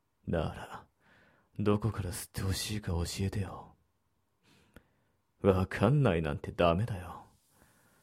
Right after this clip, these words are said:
どこがいいか教えて。ね。さっきと同じ首？弱かった耳？それとも指とかにしとく？ほら、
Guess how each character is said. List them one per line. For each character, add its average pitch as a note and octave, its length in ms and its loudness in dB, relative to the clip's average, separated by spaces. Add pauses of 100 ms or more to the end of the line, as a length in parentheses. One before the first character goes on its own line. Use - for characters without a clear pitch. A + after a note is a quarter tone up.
(220)
ど A2 240 8
こ B2 100 -2
が G2+ 140 0
い G2 160 2
い G2 40 0
か - 60 0
教 F2+ 160 6 (160)
え G#2+ 120 -4
て。 - 80 -8 (640)
ね。 F#2+ 160 -4 (1500)
さ - 200 2
っ G2 60 2
き - 160 -12
と F2+ 200 2
同 G2 200 -4
じ - 140 -8
首？ G#2 320 -8 (600)
弱 A2+ 300 4
か - 100 -10
っ E2 160 -14
た E2 180 -10
耳？ F2+ 400 -16 (920)
そ A2+ 180 6
れ A#2+ 140 2
と B2+ 140 -4
も G#2+ 300 -2
指 G2+ 320 6
と - 120 2
か F2+ 80 -6
に E2+ 80 -10
し - 100 -8
と F#2+ 80 -4
く？ - 120 -8 (1500)
ほ - 380 -4
ら、 - 180 -8